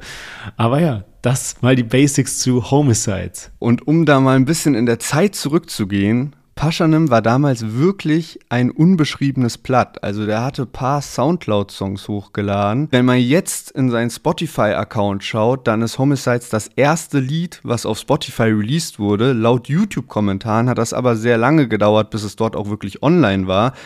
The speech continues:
Speaker 2: Also damals eigentlich das Musikvideo nur auf YouTube released, so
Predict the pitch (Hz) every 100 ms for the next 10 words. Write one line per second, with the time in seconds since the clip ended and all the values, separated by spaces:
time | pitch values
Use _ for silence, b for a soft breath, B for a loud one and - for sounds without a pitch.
0 | B B 101 101 107 123 131 123 98 120
1 | 120 - 110 101 104 117 127 117 110 113
2 | 120 123 - 113 110 135 190 - 156 -
3 | 123 127 156 - 123 117 131 156 165